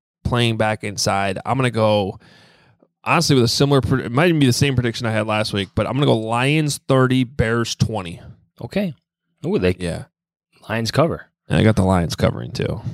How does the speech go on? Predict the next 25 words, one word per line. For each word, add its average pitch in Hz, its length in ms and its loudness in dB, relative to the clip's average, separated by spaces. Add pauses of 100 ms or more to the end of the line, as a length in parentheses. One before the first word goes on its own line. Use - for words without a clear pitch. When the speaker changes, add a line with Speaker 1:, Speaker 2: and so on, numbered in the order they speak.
(100)
Speaker 1:
I 156 140 4
just 127 120 2
think 110 140 2
the 101 80 -6
Bears, 92 480 -4 (1160)
you 151 80 -2
saw 160 220 4
those 131 160 4
running 117 360 2
lanes 87 300 -2
that 101 80 -4
the 98 80 -10
Bills 92 260 -2
had 85 200 -4
last 78 260 -6
week. 85 320 -8
They're 131 180 4
just – 107 560 -4 (180)
defensively, 117 1040 0 (1160)
there's 123 120 -4
not 143 140 4
much 95 220 0
happening 67 400 -2
up 50 140 -10
front. - 280 -8